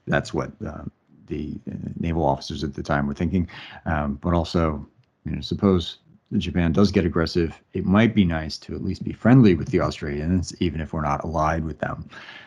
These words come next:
Um, and I think you see some of the, um,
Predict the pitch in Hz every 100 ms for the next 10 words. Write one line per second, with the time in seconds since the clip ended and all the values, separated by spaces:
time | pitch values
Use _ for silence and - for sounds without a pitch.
0 | - - 71 65 67 65 - - 85 71
1 | - 98 90 80 - - 101 98 82 -
2 | 85 82 78 71 80 73 73 71 69 69
3 | - _ _ _ - 76 71 67 73 76